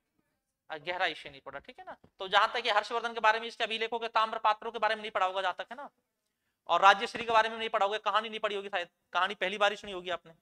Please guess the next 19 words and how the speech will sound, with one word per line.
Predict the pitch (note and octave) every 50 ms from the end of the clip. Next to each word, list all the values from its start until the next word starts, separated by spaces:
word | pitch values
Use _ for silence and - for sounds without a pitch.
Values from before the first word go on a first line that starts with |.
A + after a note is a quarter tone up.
| _
ठीक | - G#3+ A#3+
है | C#4
ना? | E4+ C#4+ - _ _ _ -
इस | F3 F#3 - -
तरीके | F3+ F#3+ G3+ F#3+
से | E3+ F3
जंगल | F3+ F#3 F#3+ F#3
में | F#3 F#3
चला | F3+ F3 E3+
जाती | E3+ E3+ E3+ - F3
है, | F3 E3+ E3 D#3+ _ _ _ _ _ _ _ -
फिर | F#3+
ढूंढती | F3 F3 E3+ D#3+ - -
है। | -
देखो, | - E4+ F#4+
इससे | F4 - - - -
क्या | - - F3
होता | D3+ D3 C#3+ - -
है, | - -